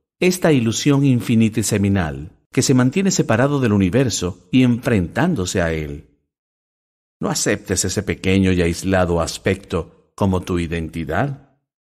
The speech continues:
El sol y el océano no son nada en comparación a lo que tú eres.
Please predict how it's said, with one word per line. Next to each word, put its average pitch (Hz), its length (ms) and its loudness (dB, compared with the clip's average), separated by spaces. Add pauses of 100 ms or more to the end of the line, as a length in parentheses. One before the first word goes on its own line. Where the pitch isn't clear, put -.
(400)
El 80 280 -2
sol 117 420 -2
y 92 100 -4
el 78 120 -4
océano 80 600 -2 (400)
no 180 140 -2
son 170 320 0
nada 117 300 0
en 92 100 -4
comparación 92 880 -4 (280)
a 85 100 -6
lo 78 180 -12
que - 160 -14
tú 156 380 0
eres. - 680 -14